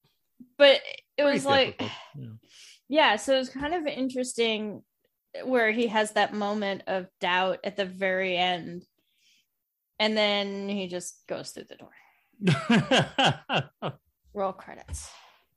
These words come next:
Speaker 2: Roll
Speaker 1: Fuck
Speaker 2: credits.
Speaker 1: you, Ivan Torres.
Speaker 2: <laughs> Now, see, Stacy's description of that movie,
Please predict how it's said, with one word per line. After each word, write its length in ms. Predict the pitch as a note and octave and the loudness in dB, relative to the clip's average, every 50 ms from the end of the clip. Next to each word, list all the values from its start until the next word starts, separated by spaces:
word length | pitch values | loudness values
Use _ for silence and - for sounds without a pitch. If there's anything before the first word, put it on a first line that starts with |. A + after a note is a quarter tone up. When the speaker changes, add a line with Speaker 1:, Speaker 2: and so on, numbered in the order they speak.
| _ _ _ A2+ | _ _ _ -12
Speaker 2:
Roll 260 | G#2 G#2+ G#2+ G#2+ G2+ | -8 -6 -6 -6 -8
Speaker 1:
Fuck 340 | - - - - B3+ B3 B3 | -10 -6 2 4 4 4 4
Speaker 2:
credits. 140 | - - A#3 | 2 -4 -2
Speaker 1:
you, 400 | A#3+ A#3+ A#3 A3+ A3 G#3+ G#3 G3 - - - | 0 2 4 4 4 4 4 2 -2 -4 -4
Ivan 320 | F3+ G3 G3 F#3+ F#3 F#3 | -2 -2 -2 -2 -4 -8
Torres. 500 | - - - - - - - - - - _ _ - | -10 -10 -12 -12 -14 -16 -18 -18 -18 -18 _ _ -6
Speaker 2:
<laughs> 140 | C#4 D#3+ - - - B3+ A3+ - - - A#3 E3+ - - _ - F3 - - _ _ - D3+ - _ _ _ | -4 -4 -4 -2 0 0 0 0 0 0 -2 -2 -2 -4 _ -6 -6 -6 -6 _ _ -10 -10 -10 _ _ _
Now, 120 | - G3+ F#3+ | -2 0 0
see, 400 | G3 A#3+ A#3 A3+ G3+ - - _ - | 0 0 0 0 0 -2 -8 _ -18
Stacy's 640 | - - - - - G#3 G#3+ A#3 - - C#4 C4+ B3 - | -16 -16 -8 -4 0 0 0 0 0 0 0 0 -2 -2
description 680 | - A#3 G3 - - - B3 B3 B3+ B3+ - A3 F#3 E3+ | -2 -4 -4 -4 -4 0 2 2 2 2 0 0 2 2
of 80 | C#3+ | 4
that 200 | C#3+ C3+ C3 - | 4 2 2 2
movie, 600 | D#3+ F3 F#3+ G3 F3 C#3+ C3 B2+ B2 A#2+ A#2+ - | 2 4 4 4 4 4 4 2 2 0 -2 -8